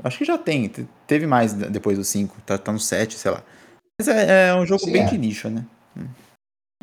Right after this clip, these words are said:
Speaker 2: Mas eu vou te falar, cara, antes não era tão de nicho, lembra? Antes, antes na época de, do Play um e do Play dois, Gran Turismo era tipo Gran Turismo, cara.
Speaker 1: Sim.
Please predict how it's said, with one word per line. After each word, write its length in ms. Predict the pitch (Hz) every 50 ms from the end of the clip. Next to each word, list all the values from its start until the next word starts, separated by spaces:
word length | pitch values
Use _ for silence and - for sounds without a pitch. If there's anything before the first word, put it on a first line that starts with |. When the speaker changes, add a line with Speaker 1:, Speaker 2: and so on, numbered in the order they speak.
| - 196 - -
Speaker 2:
Mas 100 | 453 427
eu 60 | 403
vou 100 | 392 381
te 80 | - -
falar, 240 | - - - - -
cara, 180 | - 196 196
antes 160 | 226 220 - -
não 100 | 320 277
era 140 | 220 202
tão 120 | - 170 156
de 80 | 131
nicho, 200 | 120 110 107 117
lembra? 220 | 117 135 143 120 110
Antes, 260 | 101 107 110 107 -
antes 280 | 113 107 113 110 - -
na 60 | 107
época 180 | - - 170
de, 80 | 143 143
do 220 | 131 - - 113
Play 160 | 107 113 107 101
um 120 | 101 101
e 20 |
do 40 | 98
Play 120 | - 95 90
dois, 160 | 95 113 143
Gran 140 | - 185 190
Turismo 360 | 196 151 113 104 117 120 143
era 100 | 160 165
tipo 220 | 170 - 135 110 104
Gran 340 | 95 101 95 98 101 101
Turismo, 480 | 101 - - 254 190 - 131 120 110 98
cara. 260 | - - 73 - - - _ _ _ _ _ _ _ - 151
Speaker 1:
Sim. 260 | 127 98 82 85 85